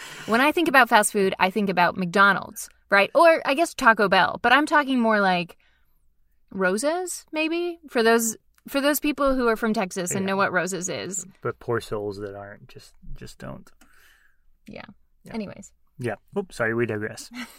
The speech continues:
Speaker 2: All right, Kylie, so if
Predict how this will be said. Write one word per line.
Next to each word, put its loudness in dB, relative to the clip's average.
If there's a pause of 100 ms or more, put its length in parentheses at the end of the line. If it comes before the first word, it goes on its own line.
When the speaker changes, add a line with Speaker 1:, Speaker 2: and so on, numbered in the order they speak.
(1000)
Speaker 2:
All 2
right, 2
Kylie, 2
so 2
if 0